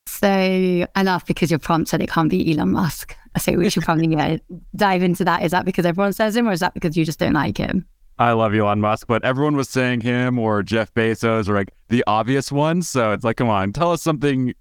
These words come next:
Speaker 2: different
Speaker 1: Mm.
Speaker 2: here, and let's dig a little bit deeper than the, you know, obvious, great, successful entrepreneurs.
Speaker 1: Yeah, so I'll give you two, actually, if you don't mind. So I'll give you one, which is kind of more mainstream, which it would be Brian Chesky,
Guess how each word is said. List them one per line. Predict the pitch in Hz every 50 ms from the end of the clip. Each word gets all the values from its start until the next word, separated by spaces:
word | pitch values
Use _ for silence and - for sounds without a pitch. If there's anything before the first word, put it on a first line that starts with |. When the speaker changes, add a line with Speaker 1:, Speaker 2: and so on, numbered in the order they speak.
| - 104 85
Speaker 2:
different | 127 131 - - 113 107 - 208
Speaker 1:
Mm. | 185
Speaker 2:
here, | 143 113 113 113 113
and | 107 107 107 - _ _ -
let's | 135 131 -
dig | - 160 156 -
a | 131
little | 127 131 123 123
bit | 107 120 101 -
deeper | 123 123 110 - 117 110
than | 107 107
the, | 104 104
you | 107 107 87 95
know, | 95 92 85 - -
obvious, | 110 107 107 95 107 107 104 98 - - - _ _ - _
great, | - 113 123 113 107 -
successful | - 113 101 - - 101 95 - - 104 92
entrepreneurs. | 98 92 - - 104 90 87 85 80 80 78 - - - _ _ _ _ _ _ _ _ - - -
Speaker 1:
Yeah, | 175 190 190 196 208 196
so | - - 185 190 -
I'll | 208
give | 214 226 262 247
you | 254 247
two, | - - - 240 240
actually, | 226 196 - - - 180 170
if | 165 - -
you | 175 175
don't | 156 160 165 170 -
mind. | 185 165 - - - - - 190 202 214 - - - - - - - - -
So | - - 196 185 185 -
I'll | - 190
give | 190 202 185
you | 202 208 185
one, | 190 208 214 226 240 247 240
which | 226 - - - - 202
is | 190 190 190 190 190 185 170 165 - - - - - - - - -
kind | - 180
of | 185 170
more | 170 170
mainstream, | 165 160 160 160 151 - - - 170 - 151 160 170 165 180
which | - - -
it | - -
would | - 170
be | 160 185
Brian | 175 180 170 170 170 160
Chesky, | - 165 156 147 - - - - 156 156 156 165 180